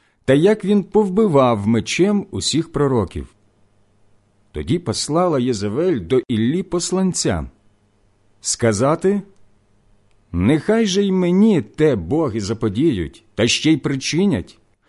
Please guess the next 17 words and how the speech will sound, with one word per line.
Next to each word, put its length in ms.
коли 300
я 120
завтра, 600
о 100
цій 280
добі, 460
не 200
зроблю 420
з 120
твоїм 360
життям 540
те, 340
що 280
ти 140
зробив 600
із 180
життям 600